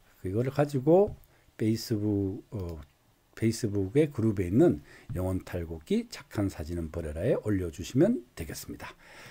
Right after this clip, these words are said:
이렇게 해서 열다섯 장을, 어, 올리셔야 됩니다.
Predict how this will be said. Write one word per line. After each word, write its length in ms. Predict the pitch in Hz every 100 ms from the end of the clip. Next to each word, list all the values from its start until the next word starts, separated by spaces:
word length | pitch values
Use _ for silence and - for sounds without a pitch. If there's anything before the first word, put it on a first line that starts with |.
| - -
이렇게 220 | 185 180
해서 220 | 143 113
열다섯 480 | 101 127 - 233 226
장을, 320 | 180 160 156
어, 400 | 170 - 87 87 82 - - -
올리셔야 420 | 117 107 - 78
됩니다. 320 | - - -